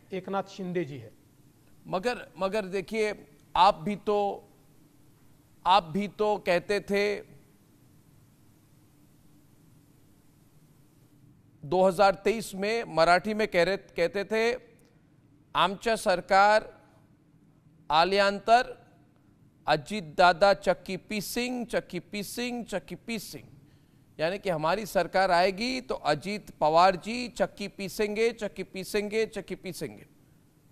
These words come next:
Speaker 2: तो वो तो कहेंगे कि देखिए देवेंद्र फडणवीस भी तो अपना लाइन बदल रहे हैं, उन्होंने भी तो लाइन बदली। हाँ, आपने हिंदुत्व के
Speaker 1: दो हज़ार तेईस
Speaker 2: मुद्दे पर नहीं
Speaker 1: मैं,
Speaker 2: बदली,
Speaker 1: मैं
Speaker 2: मगर
Speaker 1: बताता हूँ,
Speaker 2: अन्य
Speaker 1: आपने
Speaker 2: मुद्दों
Speaker 1: बहुत
Speaker 2: पर
Speaker 1: अच्छा
Speaker 2: बदली।
Speaker 1: सवाल किया मुझे।
Speaker 2: जी।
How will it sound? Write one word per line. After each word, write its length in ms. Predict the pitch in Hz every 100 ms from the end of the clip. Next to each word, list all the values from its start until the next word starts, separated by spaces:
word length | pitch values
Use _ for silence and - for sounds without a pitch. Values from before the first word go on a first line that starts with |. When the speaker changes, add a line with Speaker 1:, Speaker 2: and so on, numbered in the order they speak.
| _ _ _ -
Speaker 2:
तो 80 | 135
वो 160 | 143
तो 140 | 151 165
कहेंगे 380 | 151 151 151
कि 140 | 147 143
देखिए 340 | 143 135 160
देवेंद्र 400 | 139 139 151 151
फडणवीस 460 | 143 139 147 151 143
भी 120 | 156
तो 140 | -
अपना 240 | 147 151 147
लाइन 260 | 139 160
बदल 280 | 151 143 143
रहे 160 | 143 143
हैं, 80 | - _ _ _ _ _ _ _ _ _ _ _ _ _ _ _ _ _ - - -
उन्होंने 300 | 147 170 190
भी 100 | 185
तो 140 | 190
लाइन 300 | 170 160 185
बदली। 400 | 175 170 151 170 - - _ _ _ - _ _ _ _ -
हाँ, 220 | - 180 208
आपने 240 | 202 240
हिंदुत्व 300 | - - 175
के 60 | 202
Speaker 1:
दो 60 |
हज़ार 200 | 226 262
तेईस 400 | - 277 277 285
Speaker 2:
मुद्दे 260 | 262 233 277
पर 180 | 277 247
नहीं 160 | 233
Speaker 1:
मैं, 100 | 233
Speaker 2:
बदली, 140 | 240 226
Speaker 1:
मैं 60 |
Speaker 2:
मगर 120 | 220
Speaker 1:
बताता 160 | 277 285
हूँ, 80 | 233
Speaker 2:
अन्य 100 | 311
Speaker 1:
आपने 80 | 240
Speaker 2:
मुद्दों 200 | 165 240
Speaker 1:
बहुत 100 | 214
Speaker 2:
पर 60 |
Speaker 1:
अच्छा 100 | 185
Speaker 2:
बदली। 80 | 135
Speaker 1:
सवाल 220 | 190 202
किया 240 | 202 185 165
मुझे। 280 | 143 175 - -
Speaker 2:
जी। 280 | 165 156